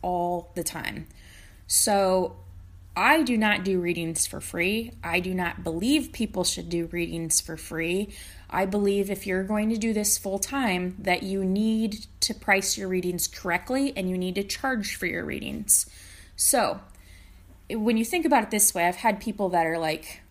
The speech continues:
"Well, Sarah, that makes no sense. This is a gift you were given." Right, it is a gift I was given, but if I do this for free all the time, I'm gonna have to have a nine-to-five to pay my bills, and at some point, that's just not sustainable,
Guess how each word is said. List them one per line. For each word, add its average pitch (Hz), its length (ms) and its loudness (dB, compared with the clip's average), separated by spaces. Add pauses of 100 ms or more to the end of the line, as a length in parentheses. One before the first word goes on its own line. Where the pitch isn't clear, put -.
"Well, 214 100 -2
Sarah, 185 460 4
that 208 200 4
makes 196 220 0
no 185 120 -2
sense. 185 360 -2
This 190 180 -2
is 185 120 0
a 175 40 -6
gift 226 380 -2
you 180 60 0
were 165 100 0
given." 160 420 -4 (460)
Right, 214 400 4
it 214 100 2
is 233 140 4
a 220 40 0
gift 208 260 0
I 196 100 4
was 185 160 0
given, 180 540 0 (120)
but 180 440 2 (320)
if 190 240 -2
I 208 560 2 (500)
do 220 160 2
this 208 240 0
for 185 140 -4
free 269 320 2
all 208 120 4
the 185 80 0
time, 175 520 0
I'm 190 180 0
gonna 208 200 2
have 202 240 -4
to 185 60 -4
have 185 200 0
a - 20 -4
nine-to-five 185 720 0
to - 80 -10
pay 185 260 -2
my 160 200 -4
bills, 170 760 0 (440)
and 190 120 0
at 185 120 0
some 262 320 2
point, 175 360 -2
that's 180 220 -2
just 185 260 0
not 175 220 -2
sustainable, 165 720 -2